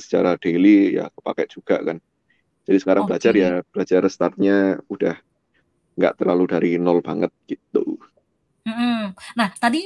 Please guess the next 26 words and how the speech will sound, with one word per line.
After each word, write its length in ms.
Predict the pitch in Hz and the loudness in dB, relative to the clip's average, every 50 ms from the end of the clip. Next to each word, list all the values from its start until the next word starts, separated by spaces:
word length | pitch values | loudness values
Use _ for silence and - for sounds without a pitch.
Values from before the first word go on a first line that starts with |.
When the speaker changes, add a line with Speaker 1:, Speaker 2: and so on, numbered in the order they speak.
| 392 - | -2 0
Speaker 2:
eh, 100 | 240 240 220 202 | 0 2 2 0
belajar 280 | 214 214 185 220 214 202 196 | 0 0 0 -2 -2 -2 -4
bahasa 220 | 196 202 202 220 220 190 | -4 -4 -2 -4 -4 -4
Jepangnya 360 | 202 - - 202 220 269 359 - 311 | -4 -6 -6 -6 -4 -4 -4 -2 0
berarti 300 | 220 202 202 - - 349 - 226 226 | 0 0 0 -2 -6 -6 -4 -4 -2
online 420 | 220 214 214 214 208 214 214 214 220 214 175 | -2 -2 -4 -4 -4 -4 -4 -2 -2 -2 -2
gitu 220 | 170 180 175 - 247 339 339 311 | -2 -4 -6 -6 -6 -4 -4 -4
atau 140 | - 254 214 226 | -4 -8 -10 -10
ikut 160 | 220 - 233 - - | -10 -12 -12 -10 -8
kayak 180 | 202 202 - - - | -8 -8 -8 -8 -6
kelas 280 | 214 202 208 214 - - - - - - _ _ - 214 | -6 -6 -4 -4 -4 -2 -4 -4 -6 -8 _ _ -4 -4
offline 380 | 208 208 - 226 214 208 214 214 220 220 | -4 -4 -4 -6 -6 -6 -4 -4 -4 -6
gitu 140 | 285 - - 240 190 | -6 -6 -6 -6 -4
ya, 60 | 175 170 170 | -4 -6 -6
Fi? 100 | 175 160 - _ _ _ _ - | -8 -12 -16 _ _ _ _ -2
Speaker 1:
Ada 140 | - - 113 110 110 107 107 104 - - | 0 2 4 4 6 4 4 2 2 0
kelas, 280 | 135 131 117 113 - - - - - - _ | 2 2 2 0 -4 -10 -20 -20 -20 -8 _
kelasnya 380 | 110 104 104 107 - 135 135 131 120 - - - _ - - | -2 0 0 0 -2 -4 -4 -4 -4 -6 -8 -12 _ -6 -6
on-, 160 | 107 110 - - 113 | -6 -6 -4 -2 -2
online 280 | 110 107 107 120 131 120 - | 0 2 2 0 0 -2 -6
sih. 100 | - 107 - _ _ - | -8 -10 -10 _ _ -2
Jadi 140 | 107 98 - - | -2 0 0 2
kelas-kelas 800 | 113 107 101 101 98 98 98 98 98 - _ - 101 98 95 - - - | 4 4 4 4 4 2 2 0 -4 -6 _ -4 -4 -4 -4 -6 -6 -6
dari 180 | 95 90 95 92 90 90 | -2 0 0 0 0 0
kampus. 300 | - 123 135 104 107 - - - - _ _ _ _ _ _ _ - | -2 -2 0 0 -2 -2 -4 -8 -20 _ _ _ _ _ _ _ -2
Jadi 120 | - 95 | 0 2